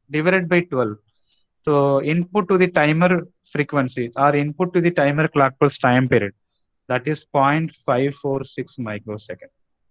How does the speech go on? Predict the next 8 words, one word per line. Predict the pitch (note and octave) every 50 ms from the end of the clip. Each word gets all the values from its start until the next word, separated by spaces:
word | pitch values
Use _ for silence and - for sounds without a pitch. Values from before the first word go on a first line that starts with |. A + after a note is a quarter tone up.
| _ _ _ _ _ _ _ _ _ _ _ _ _ _ _ _ _ _ _ _ _ _ _ _ _ _ _ -
Okay, | B2 - - D#3 C3 B2+ _ _ _ _ _ _ _ _ _
so | - - A#2 A2 G#2+ G#2 G#2+ G#2 - _ _ _ _
thirty-five | - C3 A#2+ A#2+ _ _ - E3 E3+ F3 E3 - - D3 C3+ C#3 C#3+ D3+ D3 _ -
point | C3 B2 B2+ D3+ F3 E3+ - _ _
seven | _ - - - B2+ A#2+ A#2+ B2 C#3 C#3+ D3+ C#3
eight | A#2 A2 A2 A2 G#2+ - _ -
two | D#3+ F3+ F#3
microsecond. | D#3 A#2+ G#2+ G#2 - G#2+ G#2+ G#2 G#2 - G2+ F2+ - G2 -